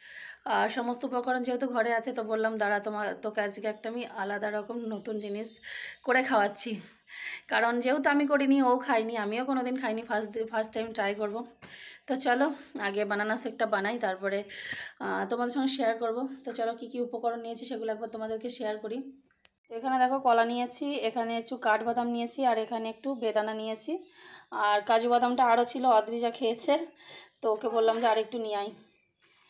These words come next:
আর এখা-, একটু কাজু, আর এই যে এখানে দেখো দুটো গোটা এলাচ নিয়েছি, কারণ এলাচটা দিলে ফ্লেভারটা, আহ, দারুণ আসে আর টেস্টটাও খুব ভালো লাগবে। তো চলো mixing বোলের মধ্যে সবগুলো আগে দিয়ে ভালো করে grind করে নিই।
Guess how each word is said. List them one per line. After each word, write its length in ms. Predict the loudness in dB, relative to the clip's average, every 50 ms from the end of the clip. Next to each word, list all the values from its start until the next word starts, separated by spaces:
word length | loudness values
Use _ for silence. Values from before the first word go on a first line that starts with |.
| _ -20 -20 -20 _ _ _
আর 200 | -2 0 2 2
এখা-, 180 | 0 0 0 -2
একটু 280 | -2 -2 -4 -6 -4
কাজু, 300 | 2 4 4 4 6 6
আর 140 | 6 6 8
এই 100 | 6 4
যে 80 | 2 0
এখানে 220 | -2 -2 -2 0
দেখো 160 | 0 0 0
দুটো 220 | -2 -4 -4 -4 -4
গোটা 280 | -2 -2 2 2 2
এলাচ 360 | 2 2 2 2 2 2 2 0
নিয়েছি, 320 | -4 -4 -4 -4 -8 -2
কারণ 360 | 0 0 2 2 0 0 -4 -12 -16 -20 -20 -20 -20 _ _
এলাচটা 480 | 2 6 6 6 6 4 4 2 2
দিলে 200 | 2 4 0 0
ফ্লেভারটা, 600 | 0 0 0 0 4 4 4 2 2 4 6 8
আহ, 280 | 8 8 6 4 0 2 4
দারুণ 300 | 4 4 4 4 2 0
আসে 280 | -2 -2 -2 -2 0
আর 220 | 2 2 2 2 2 0 -2
টেস্টটাও 380 | -4 -4 -4 0 2 2 2
খুব 220 | 2 -2 -8 -8 -2
ভালো 180 | 0 2 2
লাগবে। 340 | 4 2 0 0 0 -4 -6 -6 -8 _ _ _ _ _ _ _ _ _ -20 -20 -20 _ _ -20 -20 _ -20 -20 -20 -20 -20 _ -20 -20 -20 -20 -20 _ _ _ _ _ _ _ _ _ _ _ _ _ _ _ _ _ -20 _ _ _
তো 60 | -20
চলো 220 | -8 -4 0 0 2
mixing 360 | 0 0 -2 -2 -4 -2 0
বোলের 180 | 0 0 0
মধ্যে 240 | 0 0 -2 -4 -4
সবগুলো 340 | -2 -2 -4 -4 0 2 2
আগে 240 | 2 2 2 -2 -4 -6 -12 _ _ _ _ _ -20 -20 _ _ _ _ _ _ _ -4 -4 -4 -10 -16 -20 -18 _ -12 -6
দিয়ে 140 | -4 -4 0
ভালো 220 | 0 2 2 2
করে 180 | 2 0 -2 0
grind 280 | 2 2 2 0 0
করে 160 | -2 -2 -2
নিই। 120 | -2 -4